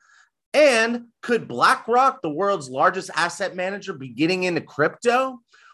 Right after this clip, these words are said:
What does this all mean? Not to worry, I'll explain it all. But first, please, if you like the content or you don't like the content, let me know by leaving a comment below.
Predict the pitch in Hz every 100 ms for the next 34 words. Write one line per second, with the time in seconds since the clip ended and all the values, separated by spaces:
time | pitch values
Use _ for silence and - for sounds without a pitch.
0 | - 131 226 254 214 247 233 226 226 220
1 | 226 180 196 208 208 214 214 180 196 196
2 | 202 196 185 190 190 139 - 208 208 208
3 | 247 247 208 196 190 190 190 185 190 -
4 | 196 196 202 185 151 190 165 185 180 -
5 | 190 190 185 196 165 185 185 185 185 185
6 | 180 180 170 151 185 180 175 156 185 196
7 | 196